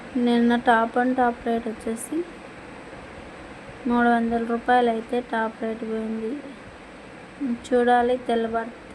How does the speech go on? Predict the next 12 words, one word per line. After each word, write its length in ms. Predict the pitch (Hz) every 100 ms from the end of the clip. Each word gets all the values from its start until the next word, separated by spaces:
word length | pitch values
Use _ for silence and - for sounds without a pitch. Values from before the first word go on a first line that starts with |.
| -
రేట్లు 260 | 233 233 240
ఎలా 240 | 233 226
పోతాయి 600 | 226 214 214 - - 226
ఏంటి 480 | 220 220 220 220 220
అనేది 420 | 220 220 220 220
మరొక 520 | 233 226 220 214 -
వీడియోలో 440 | 214 214 214 220 214
అయితే 240 | 214 240
తెలియజేస్తాను. 1120 | 233 - 220 214 220 220 214 - 226 226 240 311 - - - - - - - - -
ఉమ్, 380 | 226 233 226 254 - - 240 226 226
ఇప్పుడు 260 | 240 240 240 -
ప్రస్తుతానికి, 840 | 233 226 - 233 226 226 247 320